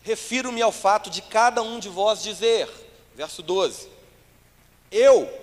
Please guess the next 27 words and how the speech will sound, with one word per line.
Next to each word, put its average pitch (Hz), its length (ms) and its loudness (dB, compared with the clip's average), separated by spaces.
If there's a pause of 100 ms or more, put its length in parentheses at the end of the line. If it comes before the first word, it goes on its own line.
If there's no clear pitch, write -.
(160)
sou 160 220 -10
de 196 120 -10
Paulo, 175 560 2 (280)
e 175 200 -2
eu 208 320 2 (240)
de - 140 -6
Apolo, 185 580 2 (200)
e 170 180 -4
eu 226 500 4
de 226 140 -12
Cefas, 208 600 -2 (240)
e 160 240 -12
Cefas, 185 520 -2 (100)
e 185 140 -2
eu 226 260 8 (300)
de - 120 -10
Cristo." - 460 -4 (1200)
Então 214 260 -6
Paulo 214 260 2
faz 202 220 -2
uma 202 140 -6
pergunta 170 680 -10 (260)
para 175 320 -2
a 160 180 -2
reflexão 185 800 -4
dos 170 140 -16
coríntios. - 640 -12